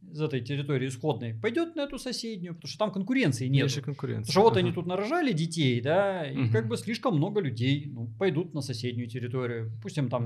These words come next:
Speaker 2: Мгм.
Speaker 1: поначалу будет не нравиться, да, они будут говорить: «А раньше было лучше», ну, пойдут туда, вот, ещё следующие сто километров. Ну и помножьте, там, допустим,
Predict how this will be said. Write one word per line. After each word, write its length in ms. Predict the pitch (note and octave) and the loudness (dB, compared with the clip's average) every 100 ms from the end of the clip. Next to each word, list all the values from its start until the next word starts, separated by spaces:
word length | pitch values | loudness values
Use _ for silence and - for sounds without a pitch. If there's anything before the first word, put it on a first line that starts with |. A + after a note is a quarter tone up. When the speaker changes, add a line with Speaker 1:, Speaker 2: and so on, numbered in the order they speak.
| A2+ | -2
Speaker 2:
Мгм. 100 | A#2 | 0
Speaker 1:
поначалу 360 | C3+ C3 B2+ | 0 0 -2
будет 180 | A2+ - | -2 -2
не 80 | G3 | -4
нравиться, 500 | C4+ F#4+ F4 E4 A#3 | -4 -2 -4 -6 -8
да, 160 | A3 G#3+ | -8 -8
они 160 | F#3+ | -6
будут 200 | D3+ C#3+ C3 | -6 -6 -8
говорить: 160 | B2+ | -8
«А 40 | B2+ | -6
раньше 240 | C3 A2 | -6 -4
было 180 | A2+ A#2+ | -4 -2
лучше», 500 | F3 D#4 E4 E3 A#2+ - - - _ | -2 -2 0 0 0 -6 -20 -20 _
ну, 160 | E4 F4 | -2 0
пойдут 360 | F4+ D#4 D#4 | 0 0 -2
туда, 460 | D4 A#3 G#3+ G#3 F#3+ - _ - | -4 -2 0 -2 -6 -14 _ -6
вот, 240 | F3 E3 | 0 0
ещё 220 | G3+ C4 B3 | 2 2 2
следующие 400 | G#3+ F#3+ E3 - | 2 0 -2 -4
сто 120 | C#3 | -4
километров. 540 | C#3 D3 D3 B2 A#2 A2+ - - _ | 0 2 4 2 0 -4 -14 -20 _
Ну 140 | A3+ C#4 | 0 2
и 340 | B3 A3+ G#3 | 2 4 4
помножьте, 800 | F3+ G3 G#3 A#3+ - E3 D3+ C#3+ | 4 2 2 0 2 4 4 4
там, 160 | C#3 B2+ | 0 -2
допустим, 460 | B2+ B2+ C3 A2 | -2 -2 -2 -2